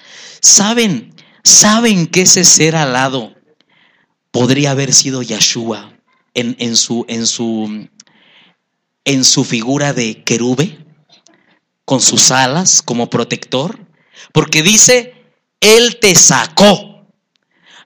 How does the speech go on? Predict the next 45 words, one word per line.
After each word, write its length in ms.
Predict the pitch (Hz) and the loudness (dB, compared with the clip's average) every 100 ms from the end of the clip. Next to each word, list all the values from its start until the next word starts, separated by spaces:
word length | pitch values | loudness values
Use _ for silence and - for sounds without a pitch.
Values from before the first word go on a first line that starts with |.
| _ - | _ 0
O 140 | 175 | 2
sea, 280 | 165 226 226 | 4 4 4
ese, 680 | 202 269 311 - 262 247 320 | 4 4 4 4 4 4 4
ese 240 | 311 - | 4 2
que 100 | - | 0
te 220 | - 208 | -2 -2
cuidaba, 600 | - 196 170 240 254 190 - | 0 0 2 2 4 2 2
ese 340 | 285 294 294 | 2 4 2
que 120 | 247 | 0
te 160 | - 202 | 0 2
veía, 420 | 180 185 247 240 - - | 4 4 4 2 -4 -2
porque 320 | 208 185 220 | 0 2 -2
quiere 300 | - 311 330 | 0 2 2
decir 500 | 285 220 - 285 285 | 2 2 2 0 -2
que 160 | 254 233 | 0 2
alguien 520 | 269 285 262 269 190 | 2 -2 -4 -4 -2
ya 160 | 226 | 0
estaba 480 | 247 - - 233 247 | 0 0 0 0 0
vigilando 600 | 202 175 - 175 202 226 | -2 -4 -2 -2 -2 -2
los 220 | 190 151 | -4 -4
pasos 800 | - - 185 - 302 - - - - _ _ _ _ _ _ _ _ _ _ | -4 0 0 0 -4 -8 -8 -10 -16 _ _ _ _ _ _ _ _ _ _
de 140 | 147 | -2
Luzbel, 520 | 139 127 175 151 104 - | 0 -2 -4 -6 -10 -12
ya 220 | 131 165 | -4 -2
no 200 | 170 165 | -2 -4
era 200 | 190 180 | -4 -4
de 160 | 151 139 | -6 -8
confianza. 720 | 120 110 151 156 147 - - _ _ _ _ - 139 | -10 -10 -8 -6 -2 -4 -4 _ _ _ _ -10 -8
Y 80 | |
pusieron 560 | 135 143 - 180 190 190 | -4 -2 0 0 -2 -2
a 120 | 156 | -2
alguien 320 | 170 165 160 | -2 -4 -4
a 100 | 143 | -6
que 100 | - | -6
lo 160 | 120 117 | -8 -8
viera, 460 | 123 143 143 117 120 | -6 -4 -4 -6 -12
a 80 | |
que 100 | - | -8
lo 120 | 131 127 | -6 -6
estuviera 440 | - 135 151 160 | -8 -6 -4 -4
vigilando. 640 | 143 - 127 135 143 127 | -6 -8 -8 -6 -6 -8
Y 60 | 123 | -8
por 180 | 139 170 | -4 -4
eso 180 | 185 | -2
dice, 360 | 190 214 185 | 0 0 0